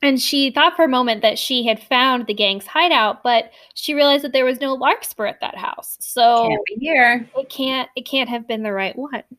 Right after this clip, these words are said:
Speaker 1: And so at that point, she re-, realizes or decides that there must have been two separate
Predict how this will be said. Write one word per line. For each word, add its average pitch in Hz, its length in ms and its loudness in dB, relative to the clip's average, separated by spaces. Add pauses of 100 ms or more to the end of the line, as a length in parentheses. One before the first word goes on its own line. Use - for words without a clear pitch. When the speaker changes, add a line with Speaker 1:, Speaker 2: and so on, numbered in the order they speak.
(160)
Speaker 1:
And 233 200 -6
so 233 220 0
at 226 120 2
that 233 180 2
point, - 220 -6
she 220 180 -8
re-, 202 140 -6 (260)
realizes 208 600 0
or 196 140 -4
decides 190 800 -2
that 190 340 2
there 208 120 -2
must 202 220 -6
have 196 80 -14
been 190 200 -8
two 247 320 -6
separate 190 540 -4